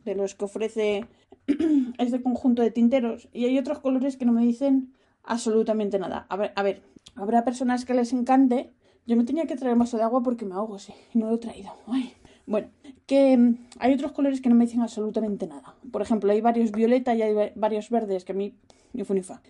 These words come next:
Y al revés, habrá personas que les encanta. Bueno, pues podéis ir corriendo a mirar. Lo único que, que pasa que, a ver, me mosquea un poco entre comillas, que son tinteritos de doce milímetros. Entonces me da un poco de cosa que se ponga de moda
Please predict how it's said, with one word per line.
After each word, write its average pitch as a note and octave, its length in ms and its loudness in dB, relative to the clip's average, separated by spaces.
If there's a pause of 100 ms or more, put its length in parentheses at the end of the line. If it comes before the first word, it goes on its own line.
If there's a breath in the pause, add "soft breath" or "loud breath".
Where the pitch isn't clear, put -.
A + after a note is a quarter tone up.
(160 soft breath)
Y G#3+ 100 -2
al G3 100 4
revés, G3 320 0
habrá G3+ 300 -2
personas A3 340 -4
que - 80 -4
les F#3 140 -4
encanta. - 560 -14
Bueno, F3+ 220 -6
pues D#3+ 120 -14
podéis F#3 300 -4
ir F#3 80 -12
corriendo E3+ 340 -6
a F3+ 40 -6
mirar. - 240 -12 (340 loud breath)
Lo C4 180 6
único D#4 300 0
que, E4 220 -4 (160)
que C#4+ 100 -2
pasa C#4 400 -6 (120)
que, A3 440 2 (220)
a A3 80 2
ver, A3+ 80 4
me G#3 160 0
mosquea G3+ 360 -2
un A#3+ 100 4
poco A#3 200 -2
entre G#3 280 -2
comillas, G3+ 720 -4 (140)
que G#3 140 -4
son A#3+ 240 2
tinteritos A#3 600 2
de F#3+ 80 -2
doce F#3+ 280 -4
milímetros. G3 520 -6 (220 soft breath)
Entonces A3+ 400 -2
me C4 140 6
da B3 120 2
un C4 220 8
poco C#4+ 260 0
de C4 120 4
cosa C4+ 300 -4
que B3 60 -10
se G#3+ 140 -4
ponga B3 380 2
de C4+ 80 4
moda C#4 500 4